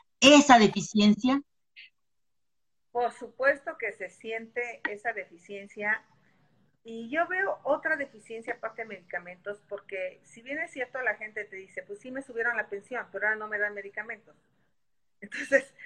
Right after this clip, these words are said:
Speaker 2: me tengo que gastar ese dinero que aparentemente me habían dado de más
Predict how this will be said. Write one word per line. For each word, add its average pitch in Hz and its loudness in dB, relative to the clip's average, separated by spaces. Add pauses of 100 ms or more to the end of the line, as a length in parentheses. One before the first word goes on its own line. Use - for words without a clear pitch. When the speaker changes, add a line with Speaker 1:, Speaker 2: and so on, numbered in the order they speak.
Speaker 2:
me 226 -4
tengo 262 -2
que 254 -4
gastar 226 -4
ese 220 -10
dinero 214 -12
que 175 -16
aparentemente 208 -16
me 190 -18
habían 185 -20
dado 190 -16
de 214 -16
más 214 -8